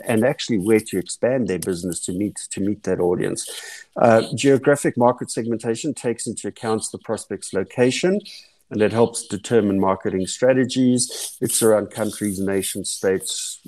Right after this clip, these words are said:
regions, cities, and even right down to localized neighborhoods, Kevin. What we learn from demographic segmentation is that it consists of dividing the market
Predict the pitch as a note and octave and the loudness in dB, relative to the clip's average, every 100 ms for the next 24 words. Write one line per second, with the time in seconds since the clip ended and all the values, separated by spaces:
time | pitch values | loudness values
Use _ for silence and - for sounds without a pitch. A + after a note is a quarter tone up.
0 | G2+ G#2 F2 F#2+ F#2 - G2+ - G2 F#2 | -4 -4 -2 -2 0 0 -2 -4 -4 -2
1 | G#2 G2 F2 A2+ G2 F#2+ F#2+ F#2+ - F#2 | -2 -2 -2 -2 0 0 0 -2 -2 -2
2 | F2 F#2 F2 F2+ - F2 E2 E2 - F2 | -2 -4 -4 -4 -4 -4 -4 -6 -6 -6
3 | D#2+ F2 F2 - - - D#2+ - - - | -4 -4 -4 -4 -8 -8 -8 -10 -8 -8
4 | - - _ _ _ _ - B2 D#3 C#3 | -10 -16 _ _ _ _ 2 4 6 6
5 | G3 F#3+ B2 F#2+ _ A#2 F#3+ G#3 A#2 G2+ | 6 4 0 -2 _ 4 6 6 6 2
6 | - - G#2+ F#2 F2+ - F#2+ F2 G2 F#2+ | 2 -6 -6 -6 -8 -6 -6 -4 -6 -6
7 | G2 A2 G#2+ - G#2+ - E3+ - A3+ - | -2 -2 -2 -4 -4 -2 -2 -2 -4 -4
8 | B2 F#2+ G#2+ A2+ B2 A#2+ G2+ G2 G2+ G2 | -4 -2 0 2 4 2 0 0 0 0
9 | G#2+ | -4